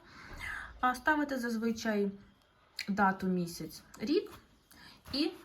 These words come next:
якщо доросла людина, там, після вісімнадцяти, бо шокотікет, він до двадцяти п'яти років дає варіант оформлення такий. Тому якщо після вісімнадцяти, то вже людина сама ставить свою, свій підпис. Е, тут навіть, е,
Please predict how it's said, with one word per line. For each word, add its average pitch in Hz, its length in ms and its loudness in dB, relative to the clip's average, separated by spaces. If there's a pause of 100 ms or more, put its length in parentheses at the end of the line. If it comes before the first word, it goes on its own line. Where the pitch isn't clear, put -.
(160)
якщо 214 480 -2 (500)
доросла 226 480 -2
людина, 269 320 -2
там, 226 180 2
після - 240 -6
вісімнадцяти, 208 640 -2
бо 196 100 -6
шокотікет, 202 600 -6
він 185 260 0 (520)
до 185 140 -2
двадцяти 190 300 -4
п'яти 214 220 -4
років 311 340 -2 (280)
дає 175 360 -2 (240)
варіант 170 340 -4
оформлення 160 460 -6
такий. 160 360 -12 (380)
Тому 247 220 -2
якщо 226 360 -2
після 240 240 -8
вісімнадцяти, 302 480 -6
то 220 80 -6
вже 214 160 0
людина 277 260 0
сама 480 280 -4
ставить 339 340 4
свою, 262 320 -2 (180)
свій 247 220 -4
підпис. 233 480 -6 (840)
Е, 208 200 0
тут 247 180 -4
навіть, 226 460 0
е, 208 300 4